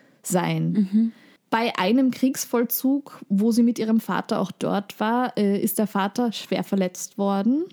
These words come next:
Speaker 1: ist dann quasi auch behandelt worden, aber hat dann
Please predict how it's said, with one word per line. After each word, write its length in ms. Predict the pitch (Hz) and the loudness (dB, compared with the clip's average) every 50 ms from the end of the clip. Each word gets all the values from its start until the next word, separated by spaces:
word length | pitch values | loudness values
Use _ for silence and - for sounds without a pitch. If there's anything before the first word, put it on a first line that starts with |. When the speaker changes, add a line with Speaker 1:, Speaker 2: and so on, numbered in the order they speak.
| - - | -2 -2
Speaker 1:
ist 260 | 233 196 - - - | 0 0 0 0 -2
dann 260 | 233 226 220 220 208 _ _ | 0 2 2 0 0 _ _
quasi 480 | - - 190 196 170 190 214 - 233 - | -10 -6 -4 -2 0 0 0 0 0 -2
auch 180 | 185 214 196 - | -2 -2 -4 -2
behandelt 720 | - 226 208 - - 196 180 226 254 285 285 254 226 - - | -2 -2 -2 -2 -2 -2 0 2 2 2 0 -2 -4 -6 -4
worden, 420 | 220 208 202 220 240 240 254 240 220 | -2 0 0 0 0 0 0 0 0
aber 340 | - 185 196 214 214 185 180 | -2 -2 0 0 0 0 -2
hat 140 | 196 190 - | -4 -4 -4
dann 500 | - 226 220 226 220 220 214 160 - 226 | -2 0 2 2 2 2 0 -2 -6 -10